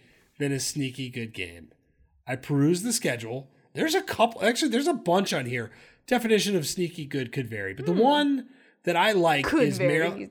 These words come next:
Speaker 2: That sounded
Speaker 1: Mar-,
Speaker 2: like a
Speaker 1: it's like a disclaimer, like
Speaker 2: infomercial,
Speaker 1: you're gonna
Speaker 2: yeah.
Speaker 1: take, like, uh, I don't know,
Speaker 2: May result
Speaker 1: some
Speaker 2: in heart
Speaker 1: sort
Speaker 2: attack. May result
Speaker 1: Yeah,
Speaker 2: in
Speaker 1: some, some heart
Speaker 2: blindness.
Speaker 1: pill.
Speaker 2: May result in all
Speaker 1: Yes.
Speaker 2: the things. <laughs>
Speaker 1: It's like the two
Speaker 2: If you die,
Speaker 1: couples
Speaker 2: don't
Speaker 1: sitting in
Speaker 2: contact
Speaker 1: the,
Speaker 2: us.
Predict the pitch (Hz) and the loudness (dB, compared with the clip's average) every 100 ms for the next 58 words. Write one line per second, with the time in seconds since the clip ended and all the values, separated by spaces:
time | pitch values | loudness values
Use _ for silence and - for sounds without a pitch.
0 | - 208 156 180 190 202 185 185 170 180 | -6 -4 0 4 6 4 2 -2 -4 -6
1 | 175 _ _ _ _ _ _ _ _ - | -10 _ _ _ _ _ _ _ _ -6
2 | 151 131 156 135 113 202 202 - - - | -4 0 0 0 -2 -4 -2 0 0 0
3 | - - 196 180 175 147 135 139 120 - | -2 0 2 2 2 -2 -4 -6 -8 -6
4 | 131 120 120 117 _ _ _ _ - 120 | -6 -4 -8 -12 _ _ _ _ -14 -12
5 | 139 190 262 180 180 214 220 247 226 - | -6 0 0 0 0 -2 0 -2 -2 -4
6 | - - 190 247 190 208 175 143 120 269 | -8 -8 -6 -6 -4 0 2 2 0 0
7 | - 285 - 190 285 320 - 220 165 151 | 0 -2 -8 4 6 6 4 0 0 0
8 | 151 185 226 233 226 190 269 277 208 180 | 2 2 0 2 4 4 4 0 -2 -4
9 | 160 233 - 247 240 _ _ _ - - | -4 -2 0 -2 -6 _ _ _ -8 0
10 | 139 - 127 - 156 147 147 147 277 262 | 0 0 -6 2 4 6 4 4 4 6
11 | - 233 - 269 160 214 156 - - - | 6 6 6 6 6 6 6 4 0 -8